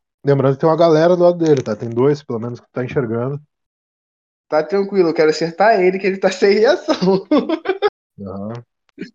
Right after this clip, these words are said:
Speaker 2: Deixa eu ver aqui a minha reskin, que eu tenho que ler, tá? Só um instantinho, achei.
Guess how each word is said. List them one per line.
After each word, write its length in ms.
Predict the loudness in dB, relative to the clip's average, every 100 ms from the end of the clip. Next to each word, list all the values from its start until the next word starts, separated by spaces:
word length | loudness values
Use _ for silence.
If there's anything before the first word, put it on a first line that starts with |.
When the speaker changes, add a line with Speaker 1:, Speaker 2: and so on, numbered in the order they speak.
| _ -20 _ _ _ _ _
Speaker 2:
Deixa 300 | -4 -2 0
eu 60 | 0
ver 200 | 0 0
aqui 160 | -2
a 60 | -2
minha 140 | 0
reskin, 540 | 0 -2 -4 -10 -8 -10
que 320 | -10 -6 -2 -2
eu 120 | -2
tenho 180 | -4 -8
que 100 | -8
ler, 260 | -8 -8
tá? 300 | -6 -6 -6 -10
Só 160 | -14
um 40 | -14
instantinho, 960 | -12 -14 -14 -12 -8 -6 -6 -8 -8 -8
achei. 380 | -8 -8 -12